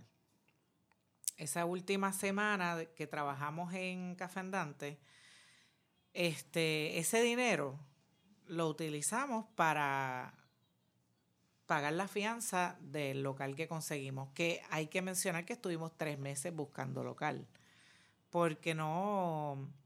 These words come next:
qué sé yo, ninguno era. O sea, y lle-, y llegamos a distintos espacios en distintos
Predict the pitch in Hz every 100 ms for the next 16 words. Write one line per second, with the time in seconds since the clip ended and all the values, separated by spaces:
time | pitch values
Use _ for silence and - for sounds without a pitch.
0 | _ _ _ - 151 - 208 190 208 208
1 | 180 165 170 185 226 190 202 170 104 -
2 | _ _ _ _ _ _ _ - 151 147
3 | 147 135 165 - 165 143 - - _ 160
4 | 160 156 180 233 196 160 139 - 160 165
5 | 247 247 190 185 180 190 175 165 151 139
6 | 151 151 208